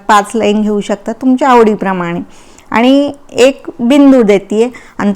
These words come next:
तसेच आपलं बघा, आतल्या साईडला जे आपण वर्तुळ काढलेले आहेत, त्याला सुद्धा बिंदू देते.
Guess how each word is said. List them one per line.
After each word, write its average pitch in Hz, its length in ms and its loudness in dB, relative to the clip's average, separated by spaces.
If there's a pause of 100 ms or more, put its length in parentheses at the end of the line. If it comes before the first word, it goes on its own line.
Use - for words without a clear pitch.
तसेच 269 580 2
आपलं 233 280 -2
बघा, 208 200 0
आतल्या 233 420 0
साईडला 247 360 0
जे 240 160 2
आपण 240 260 -2
वर्तुळ 226 460 0
काढलेले 214 440 0
आहेत, 202 180 -2
त्याला 208 220 2
सुद्धा 208 320 -4
बिंदू 226 380 4
देते. 175 380 -2